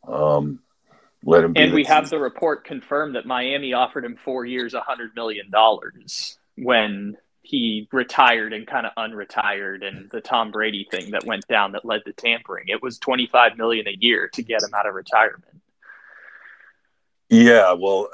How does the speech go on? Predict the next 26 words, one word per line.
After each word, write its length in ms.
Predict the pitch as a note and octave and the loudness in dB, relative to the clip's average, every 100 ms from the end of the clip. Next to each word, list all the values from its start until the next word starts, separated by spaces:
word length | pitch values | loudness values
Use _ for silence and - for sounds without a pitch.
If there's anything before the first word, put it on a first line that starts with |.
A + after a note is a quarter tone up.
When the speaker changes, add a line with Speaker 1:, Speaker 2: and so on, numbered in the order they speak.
| F#2 | -12
Speaker 1:
is 160 | F2 F2+ | -14 -14
Bill 240 | - G#2+ | 2 2
Will 280 | G2+ G2 F#2+ | 4 2 2
gonna 240 | F#2 F2+ F2 | 0 -4 -2
write 280 | F2 F2 | 0 0
a 40 | E2+ | -4
check 360 | - F#2 F2 | -4 -4 0
like 220 | F2+ F2 - | 0 0 2
that? 320 | F#2+ G2 - - - | 4 4 2 -10 -8
Probably 560 | F#2+ F#2 F#2 F2 F#2+ | 2 2 2 -2 -6
not, 380 | F#2+ F#2+ G#2 A2+ _ - | -2 0 0 -2 _ 0
but 240 | F2 E2+ | 0 0
maybe 400 | D#2+ F2+ F#2 F2+ | -4 -6 -4 -6
he's 500 | F2 F2+ E2 - - - | -10 -10 -12 -14 -10 -4
at 140 | - | -2
the 80 | - | -2
point 420 | - F2+ F#2 F#2 | -2 6 6 6
where 380 | D#2 E2 E2 - _ _ _ _ _ _ _ _ _ _ - | 4 6 6 2 _ _ _ _ _ _ _ _ _ _ -8
he 200 | G2+ G2+ | -2 6
knows 380 | F#2+ F#2 F#2 | 8 8 6
he's 240 | - F2 - | -4 -6 4
got, 300 | F2+ E2+ E2 _ _ _ _ _ _ - | 6 6 4 _ _ _ _ _ _ -6
you 120 | F2 | 2
know, 160 | F2 | 2
now 320 | F2 F2+ F#2+ F#2 | 4 6 8 6
he's, 320 | E2 - | 0 -12